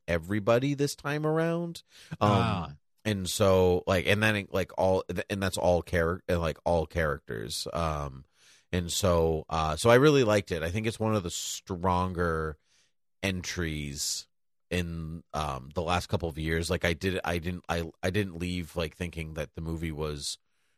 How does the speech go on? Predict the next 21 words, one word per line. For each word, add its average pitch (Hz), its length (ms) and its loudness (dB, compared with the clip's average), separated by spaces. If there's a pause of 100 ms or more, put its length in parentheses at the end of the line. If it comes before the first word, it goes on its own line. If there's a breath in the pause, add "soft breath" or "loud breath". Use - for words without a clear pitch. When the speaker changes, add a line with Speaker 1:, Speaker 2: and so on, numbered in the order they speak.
(160)
Speaker 1:
more 85 440 -2
of 78 140 -6
a, 69 340 -4
like, 73 180 -10
a 69 120 -10 (120)
comedy 92 540 -2
or 73 260 -4
a 71 60 -8
joke 82 400 -2 (180)
or 76 420 -4 (100)
more 80 180 -4
than 69 140 -8
other 71 200 -4
ones. 98 260 -2
Like, 82 180 -4
I, 76 220 -2
I 76 140 -4
think 85 240 -6
its - 160 -6
strength 80 360 -4 (500 soft breath)
rests 80 480 -2